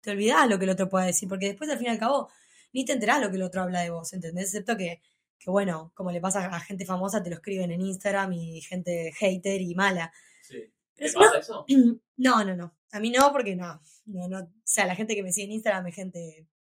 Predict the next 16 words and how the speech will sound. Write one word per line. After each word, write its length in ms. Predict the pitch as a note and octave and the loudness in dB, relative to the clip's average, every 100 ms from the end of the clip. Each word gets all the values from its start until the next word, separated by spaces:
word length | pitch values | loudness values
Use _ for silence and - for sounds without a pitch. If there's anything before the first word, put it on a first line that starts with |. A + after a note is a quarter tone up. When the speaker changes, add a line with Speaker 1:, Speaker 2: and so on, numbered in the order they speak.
| - - | -20 -10
Speaker 1:
qué 120 | F#3+ | -6
sé 80 | E3 | -6
yo, 140 | D#3 | -6
cercana. 600 | - F3 G3 G3+ F3 D#3+ - _ _ | -8 -4 0 0 -2 -8 -16 _ _
O 180 | - - | -8 -2
sea, 180 | G3 | 0
sí, 160 | G3 C4 | 4 4
me 100 | A#3 | 4
sigue 160 | B3+ B3+ | 2 4
gente 220 | C4 B3+ | 4 4
que 60 | |
no 100 | A#3 | 6
conozco, 340 | A#3 A#3+ A#3+ B3+ | 4 2 4 2
pero 400 | A3 G#3 G3 F3+ | 4 0 0 -4
Speaker 2:
¿Generaste 400 | C#3 A#3+ C3 - | 2 6 6 6
algunos 360 | A#2 A#2+ B2 | 4 4 -2